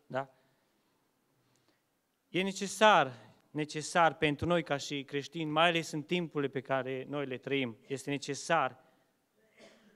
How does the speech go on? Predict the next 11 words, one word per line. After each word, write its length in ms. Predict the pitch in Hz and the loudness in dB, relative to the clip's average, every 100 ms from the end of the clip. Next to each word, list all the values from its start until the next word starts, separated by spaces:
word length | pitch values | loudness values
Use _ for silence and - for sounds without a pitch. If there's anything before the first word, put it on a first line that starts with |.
| _ _ _ _ _ _ | _ _ _ _ _ _
să 240 | - - 135 | -16 -8 -8
fim 380 | - 170 165 | -6 -4 -4
alături 680 | 139 135 139 170 175 175 151 | 0 2 4 2 2 -4 -4
de 120 | 151 | -2
un 180 | 147 139 | -2 -4
grup 320 | 139 196 196 | -4 -4 -4
de 160 | 143 143 | 0 2
oameni, 480 | 131 127 139 156 127 | 4 4 2 -4 -2
da, 180 | 127 | -2
de 100 | 123 | -2
frați, 600 | 120 - 131 139 - - | -8 0 4 4 0 -18